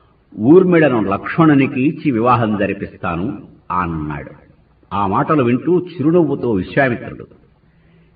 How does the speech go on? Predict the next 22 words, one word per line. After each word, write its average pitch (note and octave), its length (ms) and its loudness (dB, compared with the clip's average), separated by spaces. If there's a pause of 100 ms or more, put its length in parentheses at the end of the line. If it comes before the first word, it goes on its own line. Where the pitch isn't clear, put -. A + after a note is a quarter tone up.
(100)
"మీ F#2 180 -4
ఉభయుల B2 460 0
వంశాలు G#2+ 560 -2 (100)
చాలా F#2 200 -6
విఖ్యాతమైనవే. D#2 840 -10 (880)
ఈ C#3 120 2
సంబంధం B2+ 480 0
మా G#2+ 80 -2
అందరికీ G2+ 380 -4
ఆనందప్రదమే. D#2+ 840 -8 (420)
అయితే C3 260 -8
నాదొక్క F#2 500 -10
కోరిక D3 440 -6
ఉన్నది G#2 320 -4
జనక F#2 220 -8
మహారాజా. D2+ 560 -8 (720)
నీ G#2 240 -4
సోదరుడైన D3 640 -4
కుశధ్వజునికి D3 840 -2
ఇద్దరు A2 220 -4
బిడ్డలున్నారు A#2 520 -4
కదా, - 200 -14